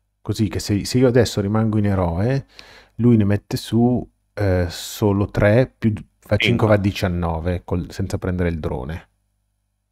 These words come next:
Speaker 2: Esatto,
Speaker 1: Che
Speaker 2: sì.
Speaker 1: sarebbe anche, tutto sommato, discre-, cioè, non male come
Speaker 2: Sì,
Speaker 1: discorso.
Speaker 2: puoi anche stare così. In caso lui dovesse riattaccarti, hai occhio di falco.
Speaker 1: Però può anche aver senso, invece, come dicevamo,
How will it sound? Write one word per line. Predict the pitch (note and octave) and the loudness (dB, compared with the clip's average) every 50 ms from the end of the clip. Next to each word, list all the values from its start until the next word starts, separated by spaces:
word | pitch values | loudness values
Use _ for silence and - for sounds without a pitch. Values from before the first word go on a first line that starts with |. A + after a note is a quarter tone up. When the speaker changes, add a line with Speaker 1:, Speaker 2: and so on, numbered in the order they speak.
| _ _ | _ _
Speaker 2:
Esatto, | G#2+ G#2+ G2 - G#2 F2+ E2+ - _ _ - - - | -4 -4 -4 -2 -2 -4 -4 -6 _ _ -20 -20 -6
Speaker 1:
Che | - B2+ | -4 -4
Speaker 2:
sì. | - - | 0 2
Speaker 1:
sarebbe | G#2 F#2+ G2 F#2 E2+ E2+ F2+ | 2 2 2 2 0 0 -2
anche, | F2 F2 - - F2+ F2 E2 - - _ _ _ _ | -2 -2 -4 -4 -4 -4 -4 -4 -8 _ _ _ _
tutto | _ - - - - | _ -20 -16 -12 -12
sommato, | - - - F2 F2 F2 E2 - - F2+ E2 D#2 D2 D#2+ | -10 -6 -4 -2 -2 -2 -2 -2 -4 -4 -4 -4 -8 -12
discre-, | D#2+ D#2 F2+ E2+ - - - F2+ F2+ F2 E2 | -12 -10 -10 -10 -8 -6 -4 -4 -2 -2 -4
cioè, | D#2 - - F2+ | -4 -4 -4 -4
non | D#2 D#2 E2+ F#2 F#2 F2+ | -4 -4 -4 -4 -2 -2
male | F2+ F2+ F2+ F2 E2+ E2+ D#2+ | 0 0 0 0 -2 -4 -6
come | - F2+ F2 E2+ | -6 -6 -6 -4
Speaker 2:
Sì, | E2 | -4
Speaker 1:
discorso. | E2 - - - F4 - | -6 -4 -2 0 0 0
Speaker 2:
puoi | - - B2 | 0 0 0
anche | C3 C3+ - D#3 | 0 2 0 0
stare | C3+ - - D3+ C#3+ C#3+ | 0 2 2 2 2 4
così. | B2+ C#3 B2+ - - C#3+ A2 | 2 0 0 2 2 2 2
In | G2+ G2+ | 2 2
caso | G#2 - C#3+ C#3 - D#3 | 0 0 0 0 2 2
lui | D3 C#3+ C#3+ C#3 C3 | 4 4 4 4 4
dovesse | C#3 C3+ C3+ C3+ - - C3+ | 2 2 2 2 0 0 -2
riattaccarti, | B2 A#2 B2 C3+ C3+ C3 - - D3 - - - D3+ D3+ D3 C#3+ - - D3 B2+ | -2 0 0 0 0 -2 -2 -4 -4 -4 -4 -2 0 0 0 0 -2 -2 0 0
hai | A#2 - G#2 G2+ G#2 | 0 2 2 2 2
occhio | G2 G2+ - - G2+ | 0 0 -2 0 2
di | F#2 F2+ | 2 2
falco. | F2 - A2+ G#2+ G2 F2 E2 - - - | 2 2 2 4 4 2 0 -6 -6 0
Speaker 1:
Però | - C#3+ B2 A#2 A2+ B2 C3+ | 2 4 6 6 6 4 2
può | - - A2 | 2 2 2
anche | G2+ G2 F#2 - G#2+ | 2 0 0 0 2
aver | G2 G2 G2+ - | 2 2 2 0
senso, | - - A2+ G#2 F#2 - - | -2 -2 -2 -2 -2 -2 -4
invece, | F#2 F2 F2 G2 F#2 - - | -4 -2 0 0 0 0 -2
come | F2+ F#2 F2+ | -4 -2 -2
dicevamo, | F2+ F2 - - F#2+ F2+ F#2 F2+ F2 E2+ E2+ F2 E2+ E2 D2+ | -2 -2 -4 -2 0 0 0 0 0 -2 -2 -4 -4 -6 -8